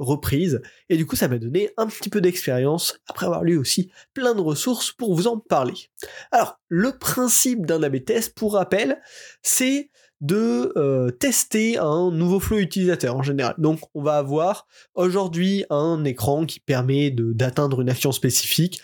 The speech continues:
par exemple un écran d'inscription, et on va tester d'autres types d'écrans d'inscription. C'est-à-dire, ça va remplir la même fonction, mais d'une façon différente. Et donc l'idée dans un A B test, c'est qu'on va avoir une version de contrôle,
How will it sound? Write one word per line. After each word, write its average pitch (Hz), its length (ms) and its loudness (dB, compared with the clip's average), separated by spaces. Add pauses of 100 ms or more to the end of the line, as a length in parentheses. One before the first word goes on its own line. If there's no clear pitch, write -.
(260)
par 120 140 0
exemple 139 280 2
un 127 80 0
écran 120 260 0
d'inscription, 160 880 0 (380)
et 247 140 2
on 220 120 0
va 214 180 2
tester 196 520 -2 (240)
d'autres 160 800 0
types 190 300 2
d'écrans 156 340 0
d'inscription. 160 680 -2
C'est-à-dire, - 220 -2
ça 135 100 2
va 127 100 2
remplir 196 680 0
la 160 100 0
même 143 220 0
fonction, 160 480 -2 (340)
mais 156 280 2
d'une 170 200 -2
façon 160 360 0
différente. 151 580 -2 (480)
Et 143 100 0
donc 156 300 0
l'idée 147 320 0
dans 143 280 -2
un 139 80 0
A 135 80 0
B 123 140 -4
test, 220 240 0
c'est - 80 -2
qu'on 123 120 -4
va 127 80 0
avoir 143 160 2
une 135 120 -2
version 131 280 0
de 127 80 0
contrôle, 123 600 -2